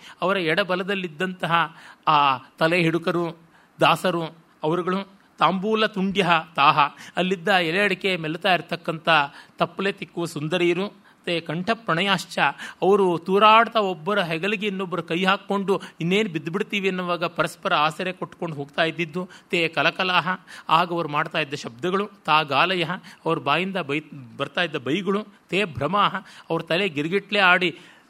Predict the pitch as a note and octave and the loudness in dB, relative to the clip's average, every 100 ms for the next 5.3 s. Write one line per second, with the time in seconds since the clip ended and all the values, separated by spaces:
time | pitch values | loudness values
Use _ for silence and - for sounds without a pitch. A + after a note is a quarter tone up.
0 | _ _ _ _ E3+ G3+ A3+ A3+ G#3+ E3 | _ _ _ _ -2 -2 -4 -6 -6 -6
1 | E3+ - G3+ E3 G#3+ G#3+ F#3 E3 E3 D#3 | -8 -4 -2 0 0 0 -2 -4 -6 -4
2 | E3 F#3 F3 E3 D#3+ D#3+ C#3 C#3+ D#3 - | -4 -4 -2 -2 -2 -4 -4 -10 -10 -6
3 | C#3 E3+ A3 C4 B3 G#3 - G3 D#3 - | -6 -2 -2 -2 -4 -4 -6 -6 -6 -4
4 | D#3 F3 B2+ D3+ F#3+ F#3 F#3 D#3 C#3 C#3 | -4 -4 -6 2 2 2 -2 -4 -4 -4
5 | C#3+ C#3+ | -4 -4